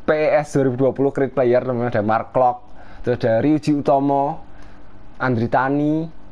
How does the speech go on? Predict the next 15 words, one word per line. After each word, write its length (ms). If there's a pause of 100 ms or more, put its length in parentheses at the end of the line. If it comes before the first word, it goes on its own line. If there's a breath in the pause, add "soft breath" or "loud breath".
(220)
Marco 240
Simic, 400 (160)
terus 320
ini 160
ada 240
Borneo 320
F 160
C, 400 (400 loud breath)
Persib 320
Bandung. 560 (640 loud breath)
Tapi 160
sayang 320
ini 160
ya, 240
kurang, 400